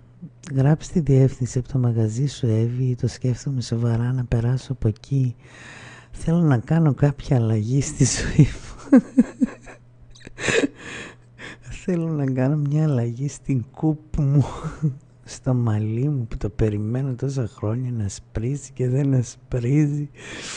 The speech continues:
Λοιπόν, ίσως να το βάψω και για πρώτη φορά μετά από πολλά χρόνια. Λοιπόν, Εύη μου, γράψει τη διεύθυνση και από το μαγαζί σου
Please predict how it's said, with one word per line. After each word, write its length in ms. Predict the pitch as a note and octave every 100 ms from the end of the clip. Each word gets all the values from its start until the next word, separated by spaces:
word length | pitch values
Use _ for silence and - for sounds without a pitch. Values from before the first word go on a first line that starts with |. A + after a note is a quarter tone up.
| - - - - -
Λοιπόν, 1300 | E3+ D#3 D3 C3+ - - - D3+ C#3+ C3+ B2+ C#3 D3 - - - - - -
ίσως 420 | - G#2+ G2+ - A2
να 200 | G2+ F#2
το 200 | G#2 F#2
βάψω 580 | - A2 - - - E2 -
και 120 | - G2
για 220 | F#2+ F2
πρώτη 400 | - F#2 F#2+ -
φορά 520 | - F#2+ F2+ F2+ F2+ F2 - - -
μετά 320 | - G2+ - G2+
από 160 | A2+ -
πολλά 340 | G2 G2+ A2+ -
χρόνια. 460 | G2+ G2+ G2+ F2 E2+ - - - - - - - - -
Λοιπόν, 500 | A2+ - - C3+ A2+
Εύη 220 | A2+ B2
μου, 160 | A#2 A2
γράψει 300 | A2 C3 -
τη 120 | -
διεύθυνση 640 | G#2+ G2 G#2+ - A2+ -
και 140 | G#2 G#2+
από 120 | A2
το 100 | C3
μαγαζί 600 | A2+ G2+ G2 F2+ - G#2+
σου 320 | G#2+ - A#2+